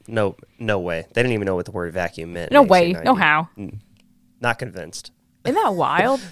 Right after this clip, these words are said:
Speaker 1: <laughs> Not convinced. <laughs>
Speaker 2: Dude, it's, it's
Speaker 1: No
Speaker 2: wild.
Speaker 1: way.
Speaker 2: No way. Yeah.
Speaker 1: No way. No how. Eighteen ninety? No way.
Speaker 2: No way.
Speaker 1: I don't know. I don't know why I'm acting surprised. Uh, we've learned that, uh, we've learned that things are,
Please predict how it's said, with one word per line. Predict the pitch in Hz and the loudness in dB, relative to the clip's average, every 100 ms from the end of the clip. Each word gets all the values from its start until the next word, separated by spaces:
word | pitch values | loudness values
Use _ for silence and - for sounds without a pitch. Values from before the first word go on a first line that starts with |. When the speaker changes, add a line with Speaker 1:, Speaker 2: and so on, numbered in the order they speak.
| - _ | -20 _
Speaker 1:
<laughs> | _ _ - | _ _ -4
Not | 123 117 | -2 0
convinced. | 107 92 90 - - - _ _ _ _ - | -4 -8 -10 -10 -10 -12 _ _ _ _ -10
<laughs> | - - - - - 932 - - - - - _ _ | -10 -10 -16 -18 -12 -10 -8 -10 -8 -10 -12 _ _
Speaker 2:
Dude, | 277 262 | 0 2
it's, | 247 - - | 2 0 -6
it's | 262 - - | -6 -6 -6
Speaker 1:
No | 254 | -4
Speaker 2:
wild. | 240 247 | -2 -2
Speaker 1:
way. | 107 104 _ | -4 -8 _
Speaker 2:
No | 277 269 | -4 -2
way. | 208 196 180 - | 0 0 -2 -4
Yeah. | 247 240 190 | 0 0 2
Speaker 1:
No | 127 | 0
way. | 117 104 101 98 - - - | 2 0 -2 -6 -14 -20 -20
No | 92 98 98 | -4 0 0
how. | 92 85 80 - | 2 0 -2 -6
Eighteen | 98 - 104 101 | -8 -8 -6 -2
ninety? | 107 107 107 101 | -2 -2 -8 -10
No | 90 85 | -10 -8
way. | 80 80 - | -8 -10 -8
Speaker 2:
No | 233 | -6
way. | 202 185 160 180 _ | -2 0 0 -4 _
Speaker 1:
I | - | 2
don't | 180 | 4
know. | 170 139 - _ - | 4 2 -4 _ -2
I | |
don't | 139 | 2
know | 139 | 4
why | 110 | 2
I'm | 107 | 0
acting | 107 - 110 | -4 -6 -10
surprised. | 104 104 98 92 92 98 | -10 -6 -4 -4 -8 -6
Uh, | 95 92 90 - _ | -6 -6 -10 -12 _
we've | 107 139 170 113 | -2 2 2 2
learned | 113 113 95 | 0 0 -4
that, | - 98 90 - | -2 -2 -2 -2
uh, | 85 - - _ _ | -4 -4 -8 _ _
we've | 113 104 | -10 -8
learned | 101 92 85 | -6 -6 -6
that | 80 - | -10 -8
things | 90 85 | -8 -6
are, | 82 78 | -6 -6